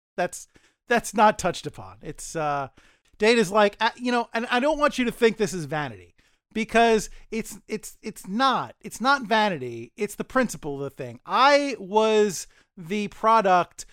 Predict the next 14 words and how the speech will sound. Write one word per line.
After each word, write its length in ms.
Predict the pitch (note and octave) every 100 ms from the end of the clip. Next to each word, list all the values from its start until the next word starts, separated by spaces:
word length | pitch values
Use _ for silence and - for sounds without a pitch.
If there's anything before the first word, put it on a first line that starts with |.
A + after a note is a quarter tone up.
| _ -
of 360 | G3+ G3+ E3+
one 280 | E3 G3+ A3
man's 400 | G#3 G#3 G3 C#3+
dream. 500 | A#2+ D#3+ F3 A#2+ A2
I 460 | C3+ F#3+ C4 C#4 C4
was 520 | G3 A3 A3 G3+ D3 -
the 200 | G3 G3
product 560 | - G3 F#3+ G3 F3+ -
of 360 | G3 F#3+ E3+ D3
Doctor 360 | G3 G3 G3+
Noonien 580 | F#3 G3+ A#3+ B3 A#3 A3
Soong's 520 | - - A3+ G#3 D#3+
life 420 | D3 F3 F#3+ - E3+
work, 460 | D#3+ D3+ - -